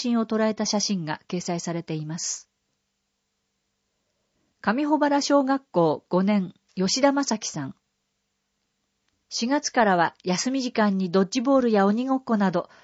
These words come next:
楽しいことを一緒にしたいと思います。みんなで優しく接したり、楽しく遊んだりして、富成小のみんなには不安をなくして過ごしてもらえるようにしたいです。吉田正樹さんの上半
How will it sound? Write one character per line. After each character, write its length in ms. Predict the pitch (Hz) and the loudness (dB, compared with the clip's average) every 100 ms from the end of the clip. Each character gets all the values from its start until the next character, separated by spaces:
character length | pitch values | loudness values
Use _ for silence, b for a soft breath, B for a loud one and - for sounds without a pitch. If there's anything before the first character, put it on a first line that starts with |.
| b | b
楽 240 | 196 226 294 | 0 2 0
し 100 | 294 | 0
い 40 | 269 | 0
こ 140 | 220 | 0
と 140 | 208 185 | 2 2
を 80 | |
一 100 | 185 | 2
緒 220 | 170 269 247 | 0 2 0
に 100 | 247 | -2
し 100 | - | 0
た 140 | 233 | 0
い 80 | 226 | 0
と 140 | 202 | -2
思 160 | 180 180 | -2 -2
い 80 | 175 | -4
ま 120 | 185 | -6
す。 240 | - - _ _ _ _ _ _ _ | -6 -8 _ _ _ _ _ _ _
み 140 | 196 262 | -2 0
ん 60 | |
な 100 | 294 | 2
で 100 | 226 | 4
優 120 | 196 185 | 2 2
し 260 | 262 269 | 0 -2
く 120 | - 233 | -4 -2
接 160 | 226 | 0
し 180 | 208 - | -2 -2
た 140 | 214 | 0
り、 180 | 190 180 b b b | 0 -4 b b b
楽 220 | 202 269 | 0 0
し 80 | - | 0
く 140 | - | 2
遊 260 | 190 269 277 | 2 2 2
ん 60 | |
だ 100 | 254 | 2
り 100 | 190 | 0
し 120 | 180 - | -2 -4
て、 220 | 165 - b b b | -6 -6 b b b
富 240 | - 196 247 | -2 0 2
成 180 | 262 254 | 2 2
小 220 | 254 233 | 4 4
の 140 | 220 | 4
み 100 | 220 | 2
ん 80 | 240 | 2
な 100 | 233 | 2
に 160 | 214 175 | 2 2
は 160 | 165 b b b | 0 b b b
不 220 | 190 233 | 4 4
安 180 | 254 240 | 6 2
を 80 | 233 | 2
な 140 | 226 | 0
く 140 | 233 | 0
し 100 | 220 | -4
て 200 | - 208 - | 0 0 0
過 60 | 202 | 0
ご 120 | 247 | 0
し 60 | 262 | 0
て 100 | 269 | -2
も 140 | 254 | 0
ら 140 | 254 254 | 2 2
え 60 | |
る 100 | 254 | 2
よ 140 | 254 214 | 4 2
う 40 | |
に 80 | 170 | 0
し 100 | - | -4
た 140 | 165 | -4
い 80 | 156 | -6
で 140 | 147 | -6
す。 240 | - - _ _ _ _ _ _ _ _ _ _ _ _ _ _ 190 | -8 -10 _ _ _ _ _ _ _ _ _ _ _ _ _ _ -4
吉 240 | 190 294 | -2 0
田 80 | 302 | 2
正 300 | 269 269 262 | 0 -2 -4
樹 60 | - | 0
さ 120 | 240 | 2
ん 60 | |
の 100 | 185 | 2
上 200 | 170 226 | 4 4
半 180 | 254 262 | 4 2